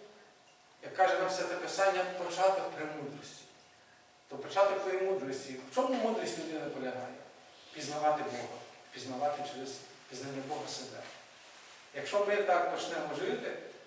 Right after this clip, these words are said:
тоді нам не страшні ні Л Г Б Т, ні ті росіяни, які кують там плани, щоб знищити нас і щоб нас не було. Тому що якщо з нами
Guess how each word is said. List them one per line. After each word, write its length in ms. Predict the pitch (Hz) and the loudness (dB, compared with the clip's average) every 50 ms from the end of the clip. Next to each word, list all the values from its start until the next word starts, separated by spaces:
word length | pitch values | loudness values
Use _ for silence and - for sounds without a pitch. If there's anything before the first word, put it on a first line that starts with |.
| - - - | -20 -14 -12
тоді 180 | 160 156 190 | -8 -4 -2
нам 260 | 190 202 214 202 196 185 | 4 6 6 6 6 4
не 60 | - | 2
страшні 480 | - - 190 175 170 - 202 202 202 | 0 -2 -2 -4 -4 -2 -2 -2 -2
ні 180 | 202 214 254 240 | -2 -2 0 0
Л 120 | 214 185 - - | 2 2 2 2
Г 200 | 170 175 170 170 | 0 0 -2 -2
Б 100 | 170 170 | 0 2
Т, 380 | 180 180 180 175 175 175 170 - - - - - - - - - - 190 | 4 6 6 6 4 4 0 -2 -4 -6 -10 -12 -16 -18 -20 -20 -14 -10
ні 160 | 208 233 233 | -8 -6 -6
ті 200 | 226 233 220 196 | -4 -2 2 6
росіяни, 640 | 196 190 190 185 180 185 185 196 202 202 196 196 185 175 175 | 6 6 6 6 4 6 10 10 10 10 10 6 4 4 2
які 340 | 175 170 180 180 180 170 | 0 -2 -2 -2 -2 -2
кують 500 | 170 - - 185 190 190 190 190 190 - | -4 0 0 0 2 2 0 -2 0 0
там 260 | 180 170 170 165 165 165 - - - - - - - | 0 0 0 -2 -4 -6 -8 -12 -14 -16 -18 -20 -8
плани, 400 | - 170 185 185 180 - - - | 2 6 6 8 8 8 6 4
щоб 480 | - - - - 160 156 156 156 160 156 | 4 2 0 0 0 0 0 0 0 0
знищити 480 | 160 180 190 196 185 180 175 170 170 | 0 0 0 2 0 0 -2 -2 -2
нас 380 | 165 170 165 165 160 160 165 160 151 143 | -2 0 2 2 2 2 0 -2 -4 -4
і 60 | 143 147 | -6 -6
щоб 220 | 160 - 156 160 | -6 -6 -4 -4
нас 180 | 170 165 165 160 | -2 -2 -2 -4
не 220 | 156 156 156 156 | -4 -6 -4 -4
було. 220 | 156 156 151 151 143 - - - - - - - - - - - - - | -4 -4 -4 -4 -6 -8 -12 -14 -16 -18 -20 -20 -20 -20 -20 -20 -18 -14
Тому 180 | - - 185 180 | -10 -6 -6 -4
що 140 | - 180 180 | 0 0 0
якщо 280 | 175 - - 220 208 | 0 0 0 2 2
з 80 | 208 185 | 2 2
нами 240 | 208 208 202 196 | 2 2 2 2